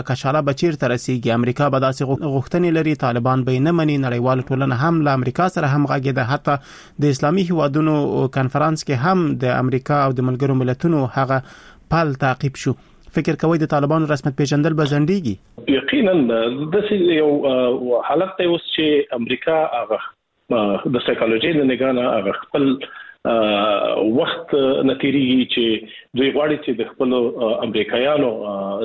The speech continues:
Speaker 2: ذهن دې ته جوړ کړي تر څو امریک-، اه، د افغان-، د، اه، طالبانو حکومت په رسمیت وپېژني. اوس، اه، د وخت نه ډېره لرې خبره ده چې امریکا دا کار وکړي. شي که چېرته دا کار وکړي، نو هلته په امریکا کې دوی ته خپله مشکل جوړیږي. طالبان دا چې دا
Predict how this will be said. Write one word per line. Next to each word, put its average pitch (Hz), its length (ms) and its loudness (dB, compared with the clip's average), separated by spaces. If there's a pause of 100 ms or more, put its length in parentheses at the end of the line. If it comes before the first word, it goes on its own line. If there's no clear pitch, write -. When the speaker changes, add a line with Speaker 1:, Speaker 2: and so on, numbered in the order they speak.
(140)
Speaker 2:
ذهن 143 340 0
دې 135 160 0
ته 135 60 0
جوړ 131 240 0
کړي 120 200 -6
تر 127 60 -2
څو 131 260 0
امریک-، 110 360 -4
اه، 110 160 2
د 104 80 -2
افغان-، 113 340 -2 (240)
د، - 20 -4
اه، 110 800 0
طالبانو 110 340 0
حکومت 107 400 -6
په 101 120 -4
رسمیت 113 260 -2
وپېژني. 98 540 -14 (580)
اوس، 175 380 0
اه، 156 280 2
د 143 120 -4
وخت 147 260 -2
نه 131 60 0
ډېره 135 260 2
لرې 131 160 -2
خبره 110 240 -2
ده 98 100 -2
چې 101 80 -6
امریکا 101 320 -2
دا 98 140 -2
کار 101 200 -2
وکړي. 95 260 -2
شي 120 160 -2
که 135 100 -2
چېرته 131 320 -2
دا 120 100 0
کار 123 200 0
وکړي، 139 260 0
نو 120 200 2
هلته 113 180 -4
په - 100 -2
امریکا 101 300 -2
کې 110 220 -2
دوی 104 100 0
ته - 100 -6
خپله 135 220 0
مشکل 101 300 -2
جوړیږي. 117 440 -2 (600)
طالبان 135 340 0
دا 147 100 0
چې 147 120 -6
دا 135 160 0